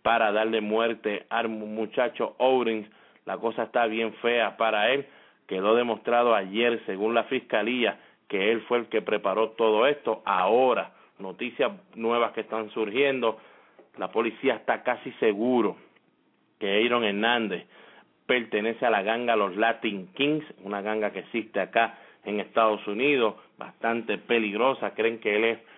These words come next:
parte miembro de esa, de esa ganga. También ahora salió a relucir, te estoy diciendo, hace como unos cinco o seis minutitos, de que él ha estado ya siendo investigado hace un tiempito por un doble asesinato que pasó en Boston.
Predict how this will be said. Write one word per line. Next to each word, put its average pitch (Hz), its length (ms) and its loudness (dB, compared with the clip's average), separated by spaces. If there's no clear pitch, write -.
parte 117 400 0
miembro 110 420 -4
de 110 100 0
esa, 98 640 -4
de 104 120 -6
esa 113 200 -4
ganga. 120 480 -2
También 107 680 -2
ahora 110 600 4
salió 104 220 0
a 110 40 0
relucir, 113 380 -4
te 104 80 -10
estoy 104 240 -8
diciendo, 107 320 -2
hace 107 160 -10
como 110 180 -8
unos 107 240 -6
cinco 117 280 -8
o 95 40 -12
seis 110 180 -2
minutitos, 110 680 -6
de 113 240 0
que 107 240 4
él 117 80 2
ha 110 40 4
estado 113 380 2
ya 107 300 0
siendo 113 260 -4
investigado 107 800 0
hace 98 220 -4
un 117 140 -8
tiempito 110 680 -2
por 107 160 2
un 117 320 0
doble 113 300 2
asesinato 107 680 -4
que 110 120 0
pasó 110 400 0
en 101 180 -4
Boston. 101 460 -4